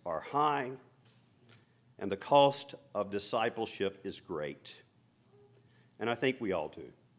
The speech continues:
Uh, we need to hear about Christians who did not respond to the trials, to the injustice, or the violence of their day in a worldly way or in a fleshly, carnal way,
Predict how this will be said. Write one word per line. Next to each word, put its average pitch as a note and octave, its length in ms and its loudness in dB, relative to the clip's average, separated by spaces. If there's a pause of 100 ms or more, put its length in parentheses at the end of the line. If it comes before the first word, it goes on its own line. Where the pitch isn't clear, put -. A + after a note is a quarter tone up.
(920)
Uh, G2+ 140 2
we A#2 100 4
need C#3 200 6
to C#3 100 4
hear D3 160 4
about C3 320 6
Christians D#3 500 2
who B2+ 180 -2
did C#3 300 0
not D3+ 240 6
respond D3+ 880 4
to C3+ 160 -2
the A#2+ 140 -4
trials, B2+ 720 2
to C3+ 120 -6
the A2+ 160 -2
injustice, C3+ 800 0 (320)
or A#2+ 100 4
the A2+ 120 2
violence C#3+ 600 8
of A#2 160 -2
their F#3+ 180 8
day A2+ 580 4 (380)
in C#3+ 300 6
a C3+ 140 4
worldly C3+ 600 10
way F2+ 580 0
or C#3 160 4
in D3 200 2
a C3+ 140 6
fleshly, E3+ 720 2
carnal F#3 680 2
way, F2 540 -2